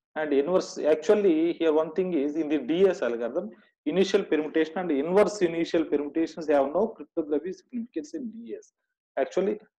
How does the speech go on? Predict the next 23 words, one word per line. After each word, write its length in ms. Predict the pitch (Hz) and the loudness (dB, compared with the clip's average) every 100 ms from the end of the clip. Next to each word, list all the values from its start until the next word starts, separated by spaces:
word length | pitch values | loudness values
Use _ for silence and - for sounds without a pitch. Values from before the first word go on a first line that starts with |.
| _ | _
there 120 | 143 | 0
is 140 | 131 131 | 2 0
no 120 | 170 | 0
use 300 | 190 160 156 | 2 2 4
of 240 | 165 160 | 4 4
these 240 | 151 160 151 | 2 2 0
permutations, 640 | - - 113 135 131 220 | -4 -4 -2 -2 0 -2
but 260 | 196 196 165 | -4 -4 0
they 140 | 160 | 2
have 140 | 156 180 | 2 2
implemented 680 | 143 165 143 120 - 98 - _ _ _ | 0 -4 -4 -6 -6 -12 -14 _ _ _
for 120 | 170 | -6
future 420 | - 160 165 160 | -2 2 2 2
purposes. 720 | 147 104 - - - - - - _ _ _ _ _ | -2 -2 -10 -14 -18 -20 -20 -20 _ _ _ _ _
So 360 | - 208 214 - _ _ _ _ _ - | -2 0 -2 -10 _ _ _ _ _ 0
the 480 | 131 131 131 127 131 | 2 4 6 4 4
initial 340 | 143 175 - | 2 2 4
and 140 | 185 165 | 4 4
final 240 | 151 156 | 2 2
permutations 640 | 151 147 139 151 147 147 - | 2 2 4 2 0 -6 -4
are 200 | 107 110 | -4 0
the 160 | 185 214 - _ | -2 -2 -14 _
straight 600 | - - 160 185 208 - | -20 0 6 8 8 2